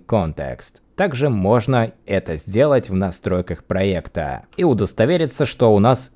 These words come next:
именно тот player controller класс, который мы ранее сделали. И видим, при нажатии на правую кнопку мыши персонаж атакует. Но по каким-то причинам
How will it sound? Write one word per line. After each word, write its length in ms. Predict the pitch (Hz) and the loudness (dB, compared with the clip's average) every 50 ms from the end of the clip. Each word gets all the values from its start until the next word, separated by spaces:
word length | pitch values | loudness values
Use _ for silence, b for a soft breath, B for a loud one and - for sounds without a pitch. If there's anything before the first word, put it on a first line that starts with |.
| _ | _
именно 600 | - 135 147 135 127 123 120 120 120 120 117 107 - - _ _ | -4 -2 0 0 0 2 2 2 2 2 0 -2 -2 -6 _ _
тот 400 | - 107 104 113 127 - - - | 0 2 4 4 4 2 0 -2
player 300 | - 104 101 92 90 85 | -2 0 2 2 0 0
controller 600 | - - 90 90 87 - 98 98 90 87 85 82 - | -2 -2 -2 -2 -2 0 0 0 0 0 0 -4 -4
класс, 400 | - - 147 165 165 139 - - | -4 -2 0 2 2 2 0 -2
который 440 | - 113 95 - - 120 110 107 101 | -2 -2 -2 0 2 2 2 2 2
мы 420 | 92 90 98 104 107 98 95 85 | 2 2 2 2 4 2 2 2
ранее 440 | 78 85 87 92 92 90 82 85 90 | 2 2 2 2 2 2 0 0 -2
сделали. 800 | 85 - - 113 104 113 113 101 92 80 69 67 52 50 - - _ _ _ _ - | -4 -6 -4 0 4 4 6 6 4 2 -2 -6 -10 -12 -14 -18 _ _ _ _ -4
И 120 | - 101 | -2 -2
видим, 680 | 98 92 95 110 147 170 170 156 170 170 175 175 170 180 - _ - | -2 -2 -2 -2 -2 -2 0 0 0 0 2 0 0 -2 -6 _ -2
при 160 | - 107 196 | 0 2 2
нажатии 600 | 190 190 127 85 95 95 87 85 80 - - 87 | 2 2 0 0 0 0 0 0 -2 -4 -6 -4
на 180 | 80 82 82 78 | -4 -4 -4 -4
правую 320 | - - 101 90 90 90 | -2 -2 0 0 0 0
кнопку 360 | 85 - 110 101 - - 139 139 | 0 0 -2 -2 0 0 -2 0
мыши 320 | 160 180 180 - - 160 | 2 0 0 -2 -4 -4
персонаж 760 | - - 131 - - - 95 85 87 101 113 - - - - _ _ _ _ | -4 -4 -6 -6 -6 -4 -4 -2 0 0 0 -2 -4 -8 -16 _ _ _ _
атакует. 720 | - 110 - - 104 - - 110 90 71 67 64 - - - _ | 0 2 2 2 0 0 0 0 -2 -2 -2 -6 -10 -14 -8 _
Но 360 | - 107 131 185 220 202 - _ _ _ _ _ _ _ _ _ _ | 2 4 4 4 2 2 -2 _ _ _ _ _ _ _ _ _ _
по 100 | - 247 | 0 2
каким-то 420 | - - 107 - - 82 78 - 98 | 2 0 -2 -4 -4 -4 -2 -2 -2
причинам 720 | 92 - 170 170 - - 226 226 208 208 208 196 180 | -2 -2 -2 -4 -4 -4 -2 -2 -2 0 -2 -4 -4